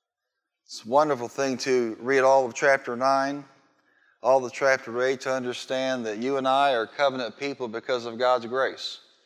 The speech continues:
You and I were strangers to the covenants of promise, without God, without hope in this world, Paul told the, the people of God. But you and I, because of Jesus, have now been brought near.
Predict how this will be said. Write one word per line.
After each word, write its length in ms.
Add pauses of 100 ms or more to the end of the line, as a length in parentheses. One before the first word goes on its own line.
(800)
You 180
and 100
I 180
were 160
strangers 760
to 80
the 100
covenants 480
of 160
promise, 800 (400)
without 360
God, 320
without 260
hope 280
in 100
this 220
world, 360
Paul 260
told 360
the, 240 (360)
the 240
people 340
of 80
God. 320
But 100
you 240
and 100
I, 260
because 320
of 120
Jesus, 520
have 100
now 240
been 260
brought 260
near. 340